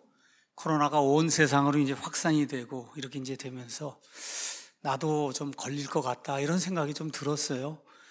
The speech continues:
그래서 제가 여러분에게도 말씀드렸잖아요. 예, 나도 이제 걸리면 걸리는 거다, 이렇게 여러분에게 이제 말씀을 드렸는데, 예, 삼 주 전에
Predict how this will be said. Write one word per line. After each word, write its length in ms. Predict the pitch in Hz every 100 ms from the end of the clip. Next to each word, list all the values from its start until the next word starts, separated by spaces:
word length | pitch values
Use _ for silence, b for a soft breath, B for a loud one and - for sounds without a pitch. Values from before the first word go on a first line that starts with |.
| B B
그래서 200 | - 170
제가 180 | 165 175
여러분에게도 560 | 156 160 160 160 156 156
말씀드렸잖아요. 960 | 120 127 165 120 131 147 139 117 113 - _ b b b b -
예, 140 | 123
나도 260 | 123 127 139
이제 180 | 123
걸리면 460 | 127 - 135 135 135
걸리는 400 | - 127 135 135
거다, 220 | 127 127
이렇게 500 | 127 123 - 131 190
여러분에게 440 | 175 131 131 123 123
이제 140 | 120
말씀을 460 | 127 110 - 135 131
드렸는데, 720 | 131 131 120 117 120 175 131 - B B B B B B B B -
예, 180 | 131 120
삼 260 | - 202
주 140 | 180 170
전에 500 | 156 147 143 160